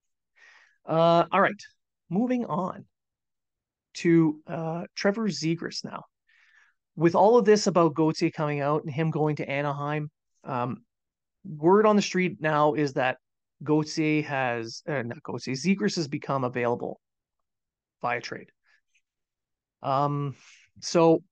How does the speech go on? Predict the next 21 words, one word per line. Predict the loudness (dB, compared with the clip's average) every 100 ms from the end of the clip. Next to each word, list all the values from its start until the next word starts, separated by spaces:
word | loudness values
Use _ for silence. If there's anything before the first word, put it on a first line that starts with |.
| _ -2
I | 4
wrote | 6 6
about | 4 2
this | 0 0
on | -2
the | -2
Hockey | -2 -4 -6
Writers, | -12 -10 -10 -12 _ _ _ _ _ _ -6
and | -2 0 0 0 -4 -10 _ _ _ _ _ _ _ _ _ _ _ _ _ _ -4
yeah, | 0 0 _ _ _ _ -12
so | -4
the | -4
Canadiens | 0 2 4 4
pass | 2 0 0
on | -4 -2
Gauthier, | -2 -4 -6 -4 -2 -2 -6 -8
uh, | -6 -6 -6 -6 -8 -14 _ _ _
the, | -20 -12 -6 -4 -2
the | 2
Gauthier | 2 2 -2
trade, | -2 -4 -4